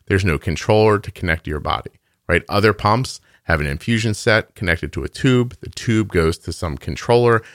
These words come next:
and then that controller has to be clipped to your belt. I hear some people put it in their bras, uh, down their pants, probably not in the front, um, you know, pocket. It's this thing, and now you're connected to it. Plus, if you walk past, uh, like, a doorknob,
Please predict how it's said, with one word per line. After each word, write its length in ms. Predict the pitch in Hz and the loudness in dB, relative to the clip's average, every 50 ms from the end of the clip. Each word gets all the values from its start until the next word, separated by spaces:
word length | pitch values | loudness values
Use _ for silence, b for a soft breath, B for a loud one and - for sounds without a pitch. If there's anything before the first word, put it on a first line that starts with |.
| B B B | B B B
and 80 | - 85 | -4 -2
then 120 | 101 104 | 0 2
that 140 | 110 113 - | 2 0 0
controller 380 | - 110 - - 139 135 117 82 | -2 -4 0 0 0 2 2 0
has 180 | 85 76 - - | 0 -2 -4 -4
to 80 | - | -8
be 100 | 78 73 | -8 -8
clipped 320 | - - - - - - - | -6 -4 -6 -6 -6 -8 -14
to 60 | - | -12
your 100 | - 95 | -12 -6
belt. 400 | 98 - 113 127 127 127 - - b b b b b b b - | 0 2 4 4 4 2 0 -4 b b b b b b b -10
I 120 | - 73 | -8 -6
hear 200 | 78 85 80 71 | -2 -2 -2 -2
some 180 | - - 101 73 | -2 -2 -4 -4
people 240 | 82 80 76 78 69 | -4 -4 -6 -6 -4
put 160 | - - 85 | -2 0 0
it 60 | 65 | 0
in 80 | - 71 | -2 -6
their 100 | 64 - | -10 -10
bras, 640 | 80 - 78 92 101 107 110 113 110 110 113 - - b b b b b | -6 -2 0 2 2 2 2 2 0 -2 -4 -8 -12 b b b b b
uh, 300 | b 64 65 60 55 55 60 - | b -6 -4 -4 -4 -6 -8 -6
down 220 | 69 65 62 60 | -6 -6 -6 -6
their 100 | 57 50 | -8 -8
pants, 600 | - - 123 123 123 117 107 107 110 - - - | -6 -2 0 2 2 2 2 0 -2 -6 -10 -12
probably 240 | - - 101 90 87 | -6 -2 0 0 0
not 140 | 80 69 - | 0 -2 -6
in 60 | - | -8
the 60 | - | -12
front, 360 | - - 117 117 117 113 98 - _ b b b b b b - | -6 0 2 2 2 2 -2 -6 _ b b b b b b -4
um, 420 | 71 73 65 62 57 50 50 90 - _ _ - | -2 -2 -2 -2 -4 -8 -12 -14 -16 _ _ -6
you 140 | 90 104 | -2 -2
know, 320 | 90 80 73 67 64 58 - _ _ _ _ _ _ - | -2 -2 -2 -4 -6 -8 -12 _ _ _ _ _ _ -2
pocket. 540 | - 107 110 117 120 - 120 110 110 - - | 0 0 0 0 0 0 2 2 0 0 -4
It's 180 | - 110 - - | -8 -8 -6 -4
this 180 | 117 107 - | -6 -6 -6
thing, 300 | - - 180 185 131 78 | -4 -4 -2 -2 -2 -2
and 80 | 76 78 | -2 0
now 80 | 85 95 | 0 0
you're 180 | 98 101 104 | 0 0 -2
connected 440 | - - - 113 143 - - - - | -4 -6 -8 -8 -8 -6 -8 -10 -10
to 100 | - - | -10 -12
it. 180 | - - _ - | -12 -12 _ -2
Plus, 300 | - 160 170 - - - | 0 0 0 0 -2 -4
if 100 | - - | -4 -2
you 120 | 95 101 | 0 2
walk 220 | 113 117 120 - | 2 2 0 0
past, 360 | - 123 110 110 117 - - 110 | 0 0 0 0 -2 -4 -4 -2
uh, 260 | 110 107 - 110 - - | 0 0 0 0 0 -2
like, 160 | - - - | -4 -4 -4
a 180 | - - 60 | -4 -6 -6
doorknob, 560 | - - 104 104 120 147 170 185 202 214 202 | -4 -2 0 0 2 2 2 2 0 -2 -6